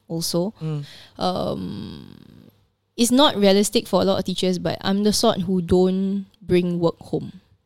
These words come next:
Speaker 2: Oh, that is
Speaker 1: It, I know it's not realistic. So, which is why I've never really talk about this whole thing on social media, because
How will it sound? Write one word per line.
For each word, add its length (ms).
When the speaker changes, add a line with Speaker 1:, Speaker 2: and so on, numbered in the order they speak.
Speaker 2:
Oh, 400
that 300
is 460
Speaker 1:
It, 200
I 100
know 180
it's 120
not 160
realistic. 500
So, 220
which 160
is 140
why 120
I've 300
never 760
really 240
talk 360
about 440
this 260
whole 220
thing 220
on 120
social 300
media, 240
because 240